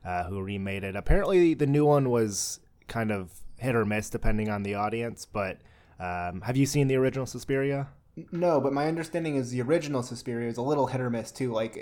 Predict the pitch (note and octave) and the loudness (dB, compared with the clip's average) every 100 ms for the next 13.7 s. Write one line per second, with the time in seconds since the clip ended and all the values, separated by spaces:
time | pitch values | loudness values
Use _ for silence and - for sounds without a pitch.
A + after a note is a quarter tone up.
0 | - D#2+ F2+ C3 C3 C3 D3 C3+ A#2+ A#2 | -12 -10 -8 -2 0 0 -2 -2 0 0
1 | C3 C#3 B2+ A#2+ A#2 A#2+ B2+ B2 A#2 A2 | 0 -2 -4 -2 -2 -2 -6 -2 -2 -2
2 | B2 A#2 A2+ A2+ A#2 B2 B2+ A#2 A#2 A2+ | -2 -4 -4 -6 -10 -6 -4 -2 -4 -6
3 | A2+ A#2 A2+ A2+ A2+ G#2 A2+ A#2+ C3 B2+ | -4 -4 -4 -6 -6 -10 -10 -6 -6 -4
4 | A#2 A#2 A2 A2 G2+ A#2 C#3 B2 A#2+ A#2+ | -6 -4 -4 -4 -8 -8 -6 -4 -4 -6
5 | A#2 A#2+ A#2 A2+ A#2 A#2 B2 A3 D#3 C#3+ | -8 -6 -6 -8 -8 -6 0 2 2 2
6 | B2+ B2 A#2 A2+ - - - - B2+ - | 2 -2 -6 -10 -10 -10 -10 -12 -14 -20
7 | _ _ D3 C#3+ - - - - - - | _ _ -4 -2 -8 -8 -12 -18 -20 -20
8 | _ B2+ B2+ C#3 D3 C#3+ - C3 A#2+ A#2+ | _ 0 4 6 4 2 0 2 4 4
9 | A#2+ - _ - - B2 A#2 - - - | 2 -4 _ -20 -4 -2 -2 -4 -4 -4
10 | - - - - B2 A#2 G#2+ G2 A#2+ A#2 | -6 -10 -20 -16 -4 -2 -2 0 2 4
11 | A#2 A2+ A2 G#2+ G2 - - - _ _ | 4 4 2 0 -4 -14 -20 -20 _ _
12 | _ - _ _ - G#2 G#2 G#2 F#2 F#2 | _ -20 _ _ -10 -4 -2 0 0 -2
13 | F#2 - - - F2 - F#2+ | -6 -16 -14 -8 -8 -10 -16